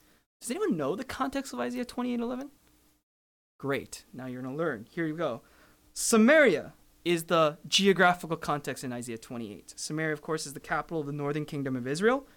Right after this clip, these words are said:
mainly constituted by the tribe of Ephraim and half of Manasseh.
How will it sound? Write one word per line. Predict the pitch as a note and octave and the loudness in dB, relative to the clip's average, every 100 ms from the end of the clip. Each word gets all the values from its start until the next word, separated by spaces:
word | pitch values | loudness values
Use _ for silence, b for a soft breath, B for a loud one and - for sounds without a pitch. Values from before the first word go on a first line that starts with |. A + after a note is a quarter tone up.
| b b b b | b b b b
mainly | E3 E3+ C4 E4 A#3 D#3 | -2 4 4 4 4 2
constituted | D#3 F#3+ F#3 - E3+ F3 D#3+ | -2 -2 -2 -2 -4 -4 -4
by | D3 | -4
the | C3+ | -6
tribe | - B2+ B2 C#3+ - | -6 -8 -6 -8 -10
of | B2 A2+ - | -10 -10 -4
Ephraim | G3+ - G#3+ A3 G#3 | -4 0 2 2 0
and | C3 | -2
half | - C#3+ | -4 -6
of | C#3 | -6
Manasseh. | B2+ A#2 A#2 F3 G3+ | -10 -10 -10 -10 -10